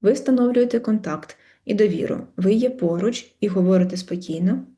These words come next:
без тиску. Ви вислуховуєте людину, не пришвидшуючи її, не перебиваючи її і не ставлячи уточнюючих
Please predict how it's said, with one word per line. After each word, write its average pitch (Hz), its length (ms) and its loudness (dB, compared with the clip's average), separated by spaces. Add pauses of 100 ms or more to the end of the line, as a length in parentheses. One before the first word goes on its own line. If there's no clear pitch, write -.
без 190 220 -4
тиску. - 420 -10 (420)
Ви 196 120 2
вислуховуєте 202 720 0
людину, 190 380 0 (180)
не 202 260 0 (480)
пришвидшуючи 180 1000 -2
її, 214 360 0
не 214 120 -2
перебиваючи 233 880 0
її 202 480 -2 (220)
і 247 140 0
не 240 380 4
ставлячи 247 580 -4
уточнюючих 190 960 -4